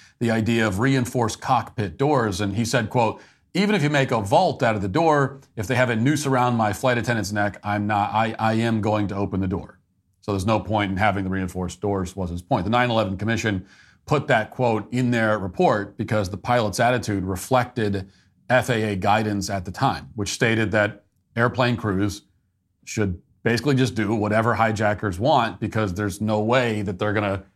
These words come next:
grab the controls and turn the plane into a missile, for example.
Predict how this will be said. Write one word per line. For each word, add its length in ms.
grab 340
the 80
controls 640
and 320
turn 240
the 80
plane 260
into 220
a 40
missile, 360
for 160
example. 420